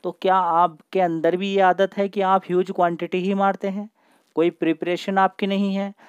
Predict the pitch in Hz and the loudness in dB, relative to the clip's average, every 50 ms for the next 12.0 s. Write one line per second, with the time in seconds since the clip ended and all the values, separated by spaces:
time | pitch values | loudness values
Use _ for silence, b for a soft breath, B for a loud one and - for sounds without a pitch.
0 | b b b - 139 160 - - 185 190 - 196 180 175 190 180 180 185 196 202 | b b b -2 0 0 0 0 -2 0 2 0 0 0 0 0 0 0 0 -2
1 | 196 - 190 185 180 - 190 190 - 202 202 202 196 190 165 143 147 160 165 170 | -2 -2 -4 -2 0 0 0 0 -2 -4 -4 -4 -4 -4 -4 -2 0 2 2 2
2 | 180 185 180 175 165 175 180 - - - 175 165 170 170 160 196 185 156 165 151 | 2 2 0 -2 -4 -6 -8 -8 -6 -4 -2 -2 0 0 -2 -4 -4 0 0 2
3 | 147 151 151 160 156 - 180 165 165 165 180 175 - 156 156 175 170 - 160 170 | 2 2 2 0 -2 -4 -6 -6 -4 -4 -4 -4 -4 -4 -4 -4 -4 -4 -2 0
4 | 175 175 180 190 196 220 233 196 131 b b b b b b b - 139 151 147 | 0 0 0 0 0 0 0 0 -2 b b b b b b b -4 -4 -2 -2
5 | 147 156 160 160 - 196 190 180 - 185 180 175 170 185 175 - 165 160 156 156 | 0 -2 -2 0 0 0 0 0 -2 -4 -4 -4 -4 -4 -2 0 2 2 2 2
6 | 156 151 139 - 143 135 139 139 131 147 147 156 151 143 143 135 156 - 214 202 | 0 -2 -2 -2 -2 -2 -2 -2 -2 -4 -4 -4 -6 -8 -10 -10 -8 -8 -6 -4
7 | 180 170 165 - 220 214 208 208 196 185 180 - 185 185 185 202 190 170 156 156 | -4 -4 -4 -2 -2 -2 -2 -2 -4 -4 -4 -4 -4 -2 -2 -4 -4 -4 -4 -4
8 | 151 156 175 - 185 165 165 160 156 - 151 147 151 151 143 143 139 135 127 123 | -2 -2 -4 -4 -2 -2 -2 -2 -2 -4 -4 -2 -2 -2 -2 -2 -2 -2 -4 -4
9 | 123 123 113 - 165 170 170 180 165 160 156 160 165 180 180 208 185 185 180 165 | -6 -8 -8 -8 -8 -6 -2 0 2 4 4 4 2 0 -4 -4 -2 -2 -2 -4
10 | 165 165 170 180 180 165 160 151 147 156 185 190 202 196 175 160 156 160 156 - | -4 -4 -6 -4 -2 -2 -2 -2 0 -2 -2 -4 -4 -2 0 0 0 0 -2 -6
11 | 185 - _ 170 165 165 165 - - 160 151 147 139 - 147 127 123 117 110 110 | -8 -6 _ -2 0 0 0 2 2 2 2 2 0 -2 -4 -6 -6 -6 -8 -10